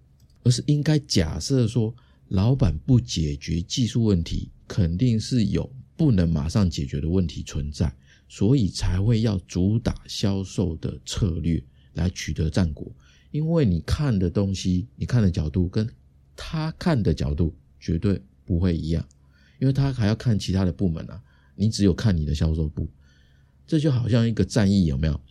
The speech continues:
我们要一个攻城战，哦，将军命令集中兵力要攻打城门，啊，收到命令的士兵却说，“哎，不对，不对，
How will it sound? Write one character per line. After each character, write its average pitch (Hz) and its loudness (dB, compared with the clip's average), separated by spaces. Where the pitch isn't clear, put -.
我 87 -4
们 95 4
要 110 4
一 101 6
个 92 -2
攻 104 2
城 82 2
战， 85 0
哦， 82 -6
将 110 0
军 110 2
命 107 4
令 98 4
集 98 2
中 107 2
兵 104 4
力 101 4
要 92 4
攻 92 0
打 73 0
城 78 -2
门， - -8
啊， 87 -2
收 131 0
到 127 4
命 123 6
令 120 6
的 98 6
士 107 0
兵 101 4
却 101 4
说 95 2
，“哎， 120 4
不 - 2
对， 165 2
不 135 0
对， 151 2